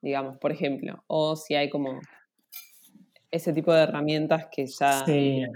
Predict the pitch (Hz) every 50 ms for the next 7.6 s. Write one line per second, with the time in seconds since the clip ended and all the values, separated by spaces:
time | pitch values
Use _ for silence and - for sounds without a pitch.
0 | - - - - 143 139 - 143 165 180 175 165 156 147 147 151 - - - -
1 | 190 180 - - _ _ _ _ _ _ _ _ _ _ - - - - 156 147
2 | 156 160 151 160 185 202 214 190 175 - 160 147 151 156 165 160 156 151 131 127
3 | 120 - 123 120 120 120 120 131 143 151 151 160 - - 139 127 120 117 113 113
4 | 113 113 110 113 113 - _ _ _ _ _ _ _ _ _ _ - - - _
5 | _ _ _ _ _ _ _ _ _ _ _ _ - - 151 127 120 127 127 135
6 | 139 139 - - 135 135 127 - - 127 120 120 120 120 120 120 123 120 120 120
7 | 117 120 - 170 165 156 139 127 123 120 - -